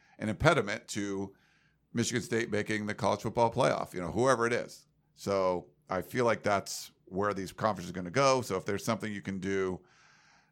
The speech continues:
with the divisions to rearrange or get rid of or whatever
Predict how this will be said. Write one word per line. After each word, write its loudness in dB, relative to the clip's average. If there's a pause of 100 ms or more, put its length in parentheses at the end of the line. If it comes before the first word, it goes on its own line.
with 6
the -8
divisions 4
to 2
rearrange 4
or -2
get -4
rid 2
of 4 (100)
or -6
whatever 2